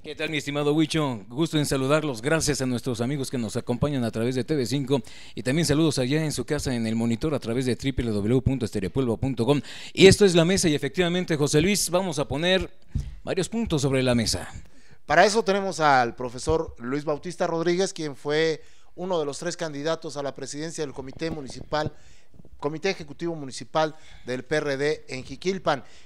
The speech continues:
Speaker 2: Junto a él y junto a nuestro compañero Arturo y junto a nuestros, eh, dos invitados que estamos todavía esperando, trataremos de definir hacia dónde va el P R D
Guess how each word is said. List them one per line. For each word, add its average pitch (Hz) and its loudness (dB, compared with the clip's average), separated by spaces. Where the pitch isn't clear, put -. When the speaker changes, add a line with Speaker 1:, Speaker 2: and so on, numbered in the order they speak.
Speaker 2:
Junto 196 2
a 214 8
él 214 2
y 127 -8
junto 170 -6
a 156 -4
nuestro 139 -8
compañero 135 -4
Arturo 170 -4
y 131 -12
junto 170 -4
a 147 4
nuestros, 135 -6
eh, 104 -6
dos 156 0
invitados 170 2
que - -12
estamos 147 -8
todavía 143 -2
esperando, 165 -2
trataremos 185 0
de 139 -2
definir 165 -4
hacia 123 0
dónde 180 2
va 170 2
el 123 -4
P 160 2
R 151 2
D 151 2